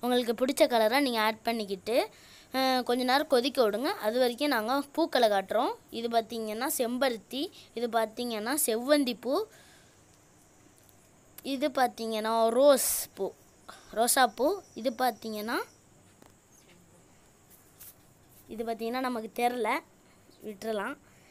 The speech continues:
இப்போ இது பார்த்தீங்கன்னா இட்லி பூ. இப்போ கொதிச்சிருச்சு நல்லாவே. கொதிச்சதை இப்போ நம்ம அந்த ரவ-, நம்ம ட்ரான்ஸ்ஃபர் பண்ண ரவாவை இதுல கொட்டிடலாம். கொட்டிடலாம் ஃபுல்லாவே.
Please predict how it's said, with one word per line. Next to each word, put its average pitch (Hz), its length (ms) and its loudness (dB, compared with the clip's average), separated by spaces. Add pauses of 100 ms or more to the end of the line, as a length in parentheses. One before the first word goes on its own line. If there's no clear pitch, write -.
(120)
இப்போ 285 300 0
இது 277 100 0
பார்த்தீங்கன்னா 254 400 -2
இட்லி 294 480 0
பூ. 294 380 -2 (1300)
இப்போ 269 480 0 (380)
கொதிச்சிருச்சு 277 600 2
நல்லாவே. 247 580 2 (320)
கொதிச்சதை 294 920 2
இப்போ 247 280 -4
நம்ம 247 300 -2
அந்த 247 260 2
ரவ-, 220 360 2
நம்ம 233 220 -2
ட்ரான்ஸ்ஃபர் 277 540 2
பண்ண 247 220 -4
ரவாவை 247 600 4
இதுல 220 160 2
கொட்டிடலாம். 208 580 -4 (560)
கொட்டிடலாம் 233 580 -4
ஃபுல்லாவே. 226 540 -2